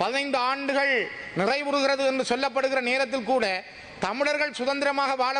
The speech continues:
முடியாமல் இருக்கிறது, செயல்பாட்டாளர்கள் செயல்பட முடியாமல் இருக்கிறது. அவர்கள் தொடர்ந்தும் இந்த மண்ணிலே தடுக்கப்படுகிறார்கள், விசாரிக்கப்படுகிறார்கள், அவர்கள் அச்சுறுத்தப்படுகிறார்கள். ஆகவே இந்த நாட்டிலே தமிழர்கள் இருக்கக்கூடாது என்று இந்த அரசு நினைக்கிறதா?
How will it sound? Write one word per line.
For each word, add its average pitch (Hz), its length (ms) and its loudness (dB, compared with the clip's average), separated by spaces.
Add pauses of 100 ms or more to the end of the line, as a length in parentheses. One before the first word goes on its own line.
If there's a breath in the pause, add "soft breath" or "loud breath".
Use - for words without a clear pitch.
முடியாமல் 262 440 0
இருக்கிறது, 233 400 0 (440 loud breath)
செயல்பாட்டாளர்கள் 277 1000 0
செயல்பட 269 420 0
முடியாமல் 269 440 0
இருக்கிறது. 233 380 0 (460 loud breath)
அவர்கள் 269 360 0
தொடர்ந்தும் 285 440 2
இந்த 269 160 2
மண்ணிலே 269 260 0 (100)
தடுக்கப்படுகிறார்கள், 262 840 0
விசாரிக்கப்படுகிறார்கள், 269 1000 0 (420 loud breath)
அவர்கள் 262 300 0
அச்சுறுத்தப்படுகிறார்கள். 247 920 0 (180)
ஆகவே 254 220 0
இந்த 240 200 2
நாட்டிலே 254 400 0 (540 loud breath)
தமிழர்கள் 294 460 0
இருக்கக்கூடாது 285 720 2 (100)
என்று 277 240 2 (400 loud breath)
இந்த 254 180 4
அரசு 277 280 0
நினைக்கிறதா? 208 460 0